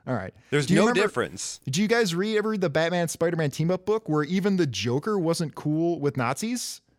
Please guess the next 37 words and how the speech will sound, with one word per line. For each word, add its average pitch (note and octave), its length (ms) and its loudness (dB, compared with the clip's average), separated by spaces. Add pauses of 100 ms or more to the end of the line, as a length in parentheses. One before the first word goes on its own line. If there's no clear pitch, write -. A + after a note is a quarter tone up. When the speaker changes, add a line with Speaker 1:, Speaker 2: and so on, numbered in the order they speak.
Speaker 2:
Right. A2 520 2
You C#3 220 -2
Speaker 1:
Where C4+ 80 0
Speaker 2:
know, - 160 6
Speaker 1:
even - 60 4
Speaker 2:
like, - 140 4
Speaker 1:
he B2+ 60 2
Speaker 2:
if - 100 -2
Joker C3+ 380 2
existed G#2+ 480 -4
Speaker 1:
Yeah. A#2+ 100 4
Speaker 2:
back F2+ 220 -4
then, E2+ 300 -8 (280)
he A#2 80 -2
Speaker 1:
The F3 80 6
Speaker 2:
would E3 80 0
be D3 60 0
Speaker 1:
Joker, G#3 420 2
Joker G3+ 340 0
said, G3 200 0
like, F3+ 160 4
"Dude, F3+ 140 4
I'm F#3 120 4
crazy, F#3 340 2
but C#3 100 2
I'm B2+ 40 0
not E3+ 140 2
gonna D#3+ 120 0
work C#3+ 240 0
with C#3 100 -2
a A#2 40 -2
fucking D3 440 -2
Nazi," B2 520 -2
and B2+ 80 0
he C#3 80 0
walked D3+ 300 0
away. C3 480 -2